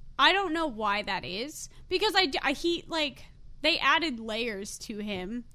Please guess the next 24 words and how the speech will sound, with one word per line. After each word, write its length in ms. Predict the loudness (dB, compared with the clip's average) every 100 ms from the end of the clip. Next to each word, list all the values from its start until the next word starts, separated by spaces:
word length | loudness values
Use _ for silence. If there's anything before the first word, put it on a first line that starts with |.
| -2
and 180 | 0 0
he 360 | 0 0 -4 -14 -18 -8
maybe 460 | -2 0 0 0 -2
should 320 | -2 -4 -4
be 400 | -6 -6 -8 -8
more 280 | -8 -6 -6
likable 640 | -6 -6 -6 -8 -8 -8
because 400 | -8 -10 -10 -10
he, 220 | -8 -8 -8
like, 260 | -8 -10
tried 280 | -6 -6 -6
to 80 | -6
do 180 | -8 -8
what 100 | -8
was 140 | -10
best 260 | -10 -10 -10
for 100 | -10
his 140 | -10
daughter 540 | -6 -6 -4 -8 -8
when 180 | -8 -10
his 220 | -10 -10
wife 440 | -6 -6 -6 -10 -18 -20 -20 -20 -20 -20 -20 -20 -20 -20 -16 -12
disappeared. 840 | -10 -10 -10 -10 -8 -6 -6 -6 -6 -8 -12 -16 -20 -20 -20 -20 -20 -20 -20 -10
Um, 600 | -6 -4 -2 -4 -6 -8